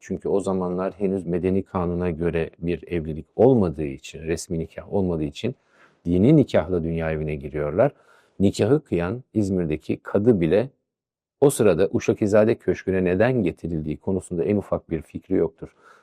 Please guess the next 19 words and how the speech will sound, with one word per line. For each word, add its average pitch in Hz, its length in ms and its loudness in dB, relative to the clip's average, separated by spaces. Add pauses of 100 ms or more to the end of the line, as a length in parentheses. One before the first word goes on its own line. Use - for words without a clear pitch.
Allah 101 300 2
bilir 87 240 0
adamcağız 90 480 0
gelirken 90 420 -2
yolda 90 380 0
neler 85 340 -2
kurmuştur 78 520 -10
kafasında. 78 640 -8 (540)
İşte - 160 4
Salih 139 460 4
Bozok'tan 135 640 2
dinleyelim 90 500 0
nasıl 107 280 -4
anlatıyor 80 680 -8
o 82 80 -4
akşamı, 82 600 -8
o 87 260 -4
nikah 85 320 -6
akşamını. 80 580 -6